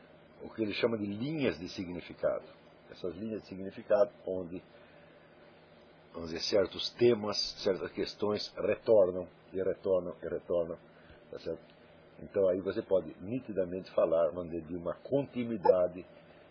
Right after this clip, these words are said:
de um, um, de um processo mental ao longo do tempo, tá certo? Porque no fim todas essas testemunhas estão falando das mesmas coisas.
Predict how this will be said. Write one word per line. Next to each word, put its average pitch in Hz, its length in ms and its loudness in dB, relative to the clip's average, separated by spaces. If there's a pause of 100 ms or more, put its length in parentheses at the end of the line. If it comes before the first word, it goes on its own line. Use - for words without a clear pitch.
(160)
de 92 60 -8
um, 95 100 -8 (160)
um, 85 260 -8
de 82 280 -4
um 82 60 -6
processo 98 480 2
mental 95 320 6
ao 98 100 12
longo 82 220 -4
do 80 100 -10
tempo, 85 300 -10 (760)
tá - 80 -12
certo? 82 240 -4 (1600)
Porque 87 200 -4
no 104 120 -2
fim 104 220 -4
todas 101 420 0
essas - 480 -2 (140)
testemunhas 117 720 -4
estão 104 320 0
falando 113 280 2
das 98 160 0
mesmas 98 380 -4
coisas. 73 380 -8